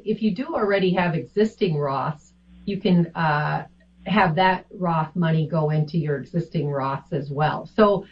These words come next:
there's a lot of positives to it. I wanna just say one more thing, Bruce, before I hand it back to you. Um, ideally, uh, I like to do Roth conversions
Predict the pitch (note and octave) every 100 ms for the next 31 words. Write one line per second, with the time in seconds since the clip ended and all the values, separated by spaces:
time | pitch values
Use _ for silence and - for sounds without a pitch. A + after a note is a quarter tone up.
0 | _ _ - - A3+ A3+ A3 G3+ A#3+ D4+
1 | - - F#3 F3 F#3 A3+ A3 - C4 B3+
2 | C4 - A3 B3 B3 A3+ A3 A3 G3 F3+
3 | G3 F#3+ F3 - F#3 F#3 F#3 G#3 A#3 -
4 | F#3 F3 F3 F3 F3+ F3 E3+ D#3+ D3+ E3
5 | - A3 A3 C4 - _ _ - - -
6 | - - F#3 F3 E3 - G#3 F#3 - G#3
7 | A#3+ C#4 C#4+ D#4+ F4 - _ _ - -
8 | G3 F3+ G3 G#3+ G3 G3+ A3 A#3+ G3+ G#3+
9 | F#3 D3+ E3 F3+ G3+ _ F#3+ D#3+ C#3+ D3+
10 | F3 F#3+ A#3 C4 D4